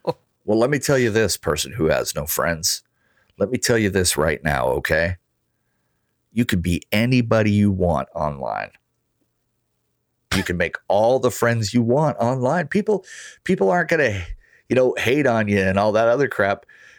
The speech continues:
you know, as, like they do, you know, or you may feel like they do in real life. I think online friends are a great way for people with social anxiety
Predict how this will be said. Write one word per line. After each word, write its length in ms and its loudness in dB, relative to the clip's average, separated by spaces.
you 100 -2
know, 260 0
as, 260 0
like 240 0
they 120 2
do, 460 2
you 260 0
know, 160 2
or 420 2
you 140 0
may 160 0
feel 220 0
like 180 0
they 100 0
do 180 2
in 80 0
real 140 2
life. 240 2
I 160 0
think 300 -2
online 400 0
friends 340 -2
are 100 2
a 60 -2
great 360 0
way 180 0
for 180 -4
people 360 -4
with 120 0
social 400 2
anxiety 720 0